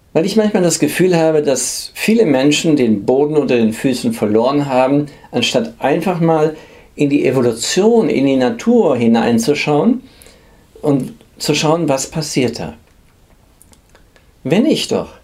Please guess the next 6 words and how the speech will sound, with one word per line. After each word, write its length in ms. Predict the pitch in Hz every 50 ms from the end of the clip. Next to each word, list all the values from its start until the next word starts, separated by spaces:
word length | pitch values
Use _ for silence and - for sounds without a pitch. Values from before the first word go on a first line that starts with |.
| _ _ _ _ _ - - - _ _
mit 300 | - 147 151 147 - -
einem 340 | 170 196 220 240 247 240 - -
einzigen 680 | 151 151 175 175 170 - - 185 165 165 151 131 151
Mino-, 440 | 156 175 214 208 208 151 117 110 113 -
Mini-Gehirn, 880 | 131 147 185 240 233 - - 117 98 104 107 101 104 - 202 226 226 - - - _ _ -
Reiskorngröße, 1080 | 160 104 110 117 113 113 - - 147 131 135 135 127 127 131 139 - - 202 220 226